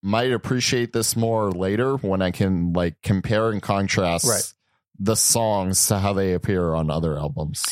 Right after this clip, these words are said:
Speaker 2: Of course. Um,
Speaker 1: So I'm not, like, trying to shit on anything.
Speaker 2: All right,
Speaker 1: I'm the,
Speaker 2: all right.
Speaker 1: I'm, I'm just saying for, like, a, a deeper comparison if I was, like, more
Speaker 2: Yeah.
Speaker 1: familiar.
Speaker 2: So for this album,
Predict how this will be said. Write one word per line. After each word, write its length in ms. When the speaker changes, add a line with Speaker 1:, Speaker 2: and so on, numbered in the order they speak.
Speaker 2:
Of 180
course. 300
Um, 360
Speaker 1:
So 240
I'm 140
not, 160
like, 180
trying 240
to 60
shit 240
on 160
anything. 200
Speaker 2:
All 80
right, 140
Speaker 1:
I'm 80
the, 220
Speaker 2:
all 140
right. 180
Speaker 1:
I'm, 120
I'm 40
just 180
saying 500
for, 280
like, 240
a, 260
a 140
deeper 580
comparison 680
if 140
I 80
was, 240
like, 180
more 340
Speaker 2:
Yeah. 220
Speaker 1:
familiar. 560
Speaker 2:
So 300
for 180
this 260
album, 320